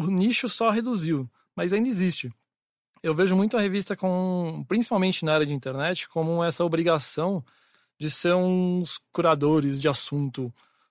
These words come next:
tanto pra quem gosta de videogame de forma hardcore, que aí tá num jeito mais organizadinho, centrado. O cara fala, "Meu,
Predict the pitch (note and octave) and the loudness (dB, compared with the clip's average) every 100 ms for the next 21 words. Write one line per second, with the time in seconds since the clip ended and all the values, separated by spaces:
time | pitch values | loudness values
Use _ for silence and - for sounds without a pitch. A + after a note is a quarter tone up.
0 | _ G#3 B3+ - A#3+ G#3+ F3+ D3 E3+ G3 | _ 0 0 0 -2 2 4 6 4 2
1 | D#3+ C#3+ C#3 C3 C3+ C#3+ C3+ B2+ B2 B2+ | -4 -2 -4 -2 -2 -2 -4 -6 -8 -4
2 | C3+ C3 C3 C3 - C3 C#3 A3 - _ | -2 -2 -4 -6 -8 -4 -4 -4 -8 _
3 | - C#3+ D3 D3+ D#3+ - _ _ _ _ | -2 2 2 2 -2 -6 _ _ _ _
4 | A#3 B3+ A3+ G#3 A3+ A3 G#3 G#3+ G#3+ G#3+ | 0 2 2 2 0 -2 0 0 0 -2
5 | F#3 F3+ F#3 F3 E3+ D3+ D#3+ F#3+ F3 C#3+ | -2 -2 0 0 0 0 0 0 0 -2
6 | C3 D#3 D3 C#3+ D#3 E3 C#3+ C#3 C3+ D3 | -4 -6 -4 -2 0 0 -4 -8 -10 -6
7 | F#3 F#3+ A#3 G#3 A3+ C3 | -6 -2 0 0 0 -2